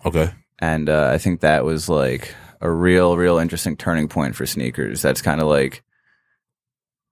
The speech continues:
Speaker 2: they, they went, like, in a whole different direction with their marketing and their storytelling. And I feel like it, like, skyrocketed right then.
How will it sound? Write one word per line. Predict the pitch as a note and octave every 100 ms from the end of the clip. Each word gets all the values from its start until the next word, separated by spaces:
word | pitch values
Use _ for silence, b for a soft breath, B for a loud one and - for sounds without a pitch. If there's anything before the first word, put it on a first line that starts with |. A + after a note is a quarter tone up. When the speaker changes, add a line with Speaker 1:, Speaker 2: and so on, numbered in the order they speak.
| _ _ _ _ _ _ _ _ _ _ _
Speaker 2:
they, | F#2 G2
they | F2 G2
went, | G2 F#2+
like, | F#2+ F#2+
in |
a | F2+
whole | G2 F#2
different | F2 F2 E2+
direction | E2+ D#2+ D#2 -
with | D#2+ D#2
their | E2
marketing | E2 D#2+ - E2 D#2+
and | D2
their | D2+
storytelling. | - D#2+ D2 D2 D#2+ C#2+ C2 C2 C#2+ _ b
And | D2+
I | D#2+
feel | F#2
like | D#2 D2+
it, | D#2
like, | D#2 C#2+ C2+ - -
skyrocketed | - - F#2+ G2 G2 F2+ G2 F2
right | E2 D#2+
then. | F2+ E2+ D2+ D2